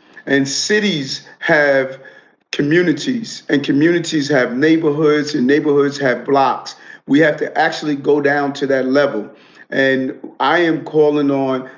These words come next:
the nonprofits to start hosting small gatherings like Breaking Bread, Building Bond, or any other type, and engage people in human-to-human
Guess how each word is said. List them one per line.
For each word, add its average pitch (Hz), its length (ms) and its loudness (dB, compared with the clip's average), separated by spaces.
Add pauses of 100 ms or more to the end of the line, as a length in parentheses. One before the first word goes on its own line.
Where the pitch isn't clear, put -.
(120)
the 117 140 0
nonprofits 147 1080 0 (320)
to 135 160 -8
start 151 640 2
hosting 156 640 -2
small 147 440 0
gatherings 139 680 0
like 120 180 -2
Breaking 139 360 -2
Bread, 131 360 0
Building 131 360 0
Bond, 139 460 0 (120)
or - 240 -2
any 180 300 0
other 170 280 0
type, 110 500 -4 (380)
and 147 420 0 (140)
engage 160 960 0
people 165 540 -2
in 143 160 2
human-to-human 156 1400 0